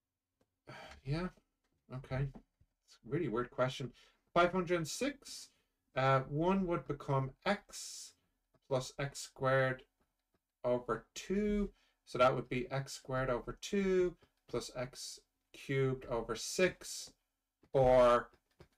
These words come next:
the same again, but I don't know, just put a plus one at the end. It's a really dumb question. Five hundred and seven, that would be minus cos x, 'cause minus cos x becomes sine x, becomes then cos x.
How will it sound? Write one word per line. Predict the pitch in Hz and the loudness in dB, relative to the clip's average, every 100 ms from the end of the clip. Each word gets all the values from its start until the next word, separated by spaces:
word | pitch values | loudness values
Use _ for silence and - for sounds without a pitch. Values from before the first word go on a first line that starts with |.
| _ | _
the | - | -12
same | - 139 135 120 | -2 0 2 0
again, | 107 127 127 123 107 _ _ - | 2 2 4 0 -4 _ _ -2
but | 120 - - _ _ _ - | -2 -2 -12 _ _ _ -12
I | 113 | -10
don't | 101 | -10
know, | - 95 | -10 -12
just | - - | -12 -8
put | 104 | -6
a | 104 _ | -6 _
plus | - 107 - | -6 -6 -4
one | 104 110 | -2 -2
at | 120 | -2
the | 127 120 | -2 -2
end. | 123 123 - _ _ _ _ _ | -2 -4 -12 _ _ _ _ _
It's | - | -12
a | 113 | -4
really | 131 123 | -2 -2
dumb | 104 104 | -4 -6
question. | 104 107 104 - 110 - - - _ | 0 2 2 -4 -10 -10 -20 -20 _
Five | 156 156 | 6 6
hundred | 170 160 160 | 2 -2 0
and | 139 | 0
seven, | - 202 202 208 202 - _ _ _ _ | 2 4 4 2 -2 -8 _ _ _ _
that | 131 | 2
would | 135 | 2
be | 135 127 | 0 -4
minus | 131 135 135 147 170 202 | -2 -2 2 2 2 -2
cos | - 226 294 | -2 -2 2
x, | 311 320 - - - _ - _ _ _ _ _ | 0 -2 -16 -16 -20 _ -20 _ _ _ _ _
'cause | - 139 | -4 0
minus | 147 160 151 | 0 0 -2
cos | - 160 156 - | 0 2 2 0
x | 135 - - - | -4 -6 -20 -10
becomes | 131 123 - 123 120 113 | -10 -8 -8 -6 -6 -10
sine | - 139 135 127 | -4 -2 0 -2
x, | 113 - - | -6 -8 -16
becomes | - - 110 - - | -14 -12 -12 -12 -10
then | 107 107 | -10 -8
cos | - 135 - | -2 -2 0
x. | 104 104 - | -2 -2 -10